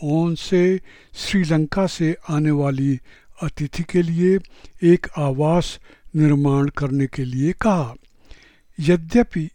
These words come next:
इसके पहले कि वहाँ से अतिथि बर्मा आए,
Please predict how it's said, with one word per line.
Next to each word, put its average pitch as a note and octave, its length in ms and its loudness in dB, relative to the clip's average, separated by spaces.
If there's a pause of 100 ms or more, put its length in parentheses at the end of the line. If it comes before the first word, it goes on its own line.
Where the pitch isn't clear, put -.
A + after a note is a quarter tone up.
इसके F3 340 0
पहले D#3 640 2 (420)
कि G3 100 -2
वहाँ E3 400 0
से D3 480 -2 (380)
अतिथि D#3+ 360 -2
बर्मा C3+ 520 -2
आए, D3+ 380 2